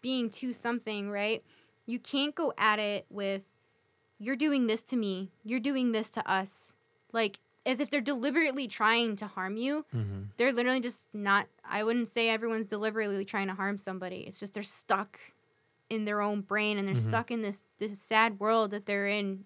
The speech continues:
Speaker 1: at the moment or however long they're in it. And I just think that definitely, like, coming to your friends and checking them is something that's important,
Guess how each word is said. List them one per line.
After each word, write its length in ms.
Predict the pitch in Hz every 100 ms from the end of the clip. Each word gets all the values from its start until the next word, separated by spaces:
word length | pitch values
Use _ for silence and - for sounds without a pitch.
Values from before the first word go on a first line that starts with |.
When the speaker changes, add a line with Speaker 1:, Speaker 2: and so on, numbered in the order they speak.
| -
Speaker 1:
at 140 | 196
the 80 | 208
moment 560 | 196 202 208 196 196 190
or 160 | 190
however 400 | 196 196 196 202
long 260 | 190 190 196
they're 160 | 185
in 140 | 185 196
it. 180 | 185 - _ _ - - - -
And 460 | 214 208 208 208 196 _ _ _ _ _ _ _ _ _ _ _ _ _ -
I 140 | 208
just 160 | 220 -
think 160 | 240
that 140 | 226 208 - 196
definitely, 540 | 220 233 247 262 240 190
like, 300 | 208 196 -
coming 300 | 233 220 233
to 80 | 233
your 140 | 202
friends 300 | 196 190 208
and 120 | 202
checking 320 | 196 196 226
them 280 | 247 269 277 - -
is 200 | 202 196
something 320 | 214 208 220
that's 160 | 196 196
important, 520 | 196 190 180 190